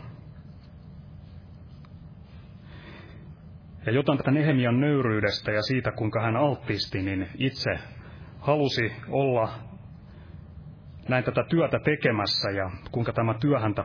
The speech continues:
painoi, niin täällä edellä eteenpäin, kun menee, näkee tätä hänen sydämensä tilaa, kuinka hän ei todella asettunut sinne korkeaseen asemaan, sinne kuninkaan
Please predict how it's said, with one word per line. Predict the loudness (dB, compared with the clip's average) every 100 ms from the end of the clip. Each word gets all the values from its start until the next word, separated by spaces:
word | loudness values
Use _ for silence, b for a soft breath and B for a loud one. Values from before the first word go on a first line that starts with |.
| 2
painoi, | 2 4 2 2
niin | 0 -2
täällä | 0 2 4
edellä | 4 4 2 0 -2
eteenpäin, | 0 2 2 2 0
kun | 2 0
menee, | 2 2 0 -4 -18 -18 -18 B B B B B B -18 -16 -4
näkee | 0 2 2
tätä | 2 2
hänen | 2 2
sydämensä | 2 2 4 2 0 -2 2
tilaa, | 4 6 4 2 B B B B -16 -16 -16 -16 -16 -18 -16 -14 -16 -16 -16 -16 -18 -18 -16 -16 -16 -16 -16 -16 -14 B B -4
kuinka | 0 2
hän | 4
ei | 4
todella | 4 4 6 4 2 B B B B -16 -16 -16 -16 -18 -18 -16 -16 -16 -16 -16 -16 -16 -16 -16 -16 -16 -16 -18 -16 -16 -16 -16 -16 -16 -12 0
asettunut | 2 2 2 2
sinne | 4 2
korkeaseen | 4 2 4 2 4 4
asemaan, | 4 4 4 4 2
sinne | 0 -2
kuninkaan | 0 0 2 0 0 -2